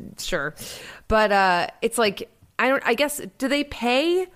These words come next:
that much more than working in a place, say, like a grocery store or something like that? Or is it, you know, 'cause I'm, I'm trying to figure out, like, what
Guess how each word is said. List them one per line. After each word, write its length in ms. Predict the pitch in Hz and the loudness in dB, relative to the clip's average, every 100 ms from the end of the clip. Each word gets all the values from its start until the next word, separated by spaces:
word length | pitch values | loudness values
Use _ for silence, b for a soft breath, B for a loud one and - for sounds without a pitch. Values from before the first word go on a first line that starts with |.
| _ | _
that 200 | 208 208 | 0 0
much 220 | 214 214 202 | -2 -6 -6
more 260 | 190 202 | -2 0
than 220 | 190 190 | 0 0
working 460 | 175 180 175 180 175 | 0 0 0 -4 -2
in 100 | 175 | -2
a 80 | 170 | -2
place, 320 | 185 180 170 | 0 -2 -2
say, 480 | - - - 170 170 | -6 -4 0 0 2
like 220 | 165 160 | -2 -2
a 40 | |
grocery 480 | 165 156 160 - 233 | -2 0 0 0 -2
store 400 | - 285 285 311 - | -2 -4 -2 -2 -4
or 80 | |
something 280 | - 294 294 | -4 -4 -4
like 200 | 294 294 | -4 -2
that? 320 | 302 320 311 - | 0 0 0 0
Or 120 | 208 | 0
is 120 | 190 | 2
it, 220 | 196 - B B B B | 0 -2 B B B B
you 60 | 226 | 0
know, 120 | 247 | 2
'cause 80 | 247 | 0
I'm, 100 | 254 | 0
I'm 140 | 240 240 | -2 -2
trying 200 | 311 370 | -2 -2
to 60 | |
figure 260 | 392 277 262 | -2 -2 0
out, 140 | 233 | 0
like, 140 | 202 - | -2 -4
what 380 | 180 196 196 | 0 2 2